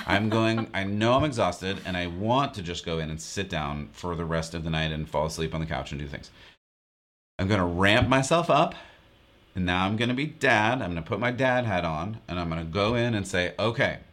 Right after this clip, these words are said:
Speaker 1: we're going to play, we're gonna run, we're gonna yell, we're gonna do whatever we need to do. I'm gonna engage. If there's discipline, we need to do the discipline thing.'"
Speaker 2: You're
Speaker 1: Like,
Speaker 2: gonna
Speaker 1: whatever.
Speaker 2: save,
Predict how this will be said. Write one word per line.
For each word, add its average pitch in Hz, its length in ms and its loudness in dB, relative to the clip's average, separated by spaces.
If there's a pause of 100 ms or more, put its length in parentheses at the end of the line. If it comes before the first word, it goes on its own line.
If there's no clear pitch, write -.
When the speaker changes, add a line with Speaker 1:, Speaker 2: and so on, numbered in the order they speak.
(120)
Speaker 1:
we're 90 180 -4
going 98 260 -2
to - 80 -12
play, 139 460 0
we're 107 140 -4
gonna 87 180 -4
run, 131 480 0
we're 98 100 -6
gonna 87 140 -4
yell, 120 400 0
we're 98 80 -6
gonna 90 160 -4
do 98 640 0
whatever 113 360 0
we 135 80 0
need 131 160 0
to 117 60 -4
do. 123 240 0
I'm 104 140 2
gonna 92 140 2
engage. 107 540 0
If 90 120 -6
there's 82 240 -4
discipline, 104 480 -4
we 85 80 -2
need 76 220 -6
to 80 80 -6
do 76 40 -4
the 85 100 0
discipline 95 260 -4
thing.'" 95 140 -4 (160)
Speaker 2:
You're 214 120 -4
Speaker 1:
Like, 220 80 2
Speaker 2:
gonna 214 60 4
Speaker 1:
whatever. 226 220 6
Speaker 2:
save, 196 120 -4